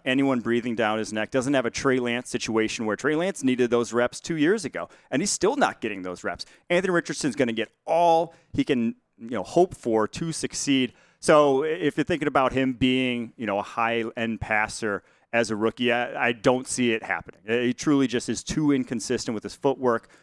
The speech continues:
too inconsistent with his accuracy to just one year, you know, over the course of six months, clean all that up. But he's going to get to kind of this trial by fire, and you already saw with that first preseason game. The picky throws on that R P O,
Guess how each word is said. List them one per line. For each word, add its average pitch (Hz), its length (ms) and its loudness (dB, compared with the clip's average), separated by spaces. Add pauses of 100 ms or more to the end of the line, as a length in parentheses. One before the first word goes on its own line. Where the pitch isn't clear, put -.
(140)
too 160 160 4
inconsistent 131 480 -2
with 113 80 0
his 107 140 -4
accuracy 110 720 0 (420)
to 147 80 4
just 135 240 0
one 143 460 2
year, 131 400 4
you 107 80 -6
know, 107 100 -4
over 117 180 -2
the - 80 -4
course 147 240 -2
of - 60 -10
six - 320 -4
months, 131 240 0
clean 139 340 0
all 123 180 4
that 104 200 -2
up. 110 320 0 (480)
But 175 420 4
he's 147 200 -2
going 151 240 2
to 139 120 -2
get 131 340 0
to 123 260 0
kind 131 160 -2
of 113 80 -4
this 113 120 -4
trial 135 240 0
by 131 120 2
fire, 165 220 2
and 123 80 -2
you 107 60 -2
already 117 140 0
saw 127 240 2
with 123 140 -4
that 117 160 -2
first 131 240 -4
preseason 135 440 -2
game. 101 180 -4
The 104 80 -4
picky 151 300 -2
throws 156 380 2
on 139 100 0
that 123 140 2
R 139 140 4
P 180 200 0
O, 147 180 4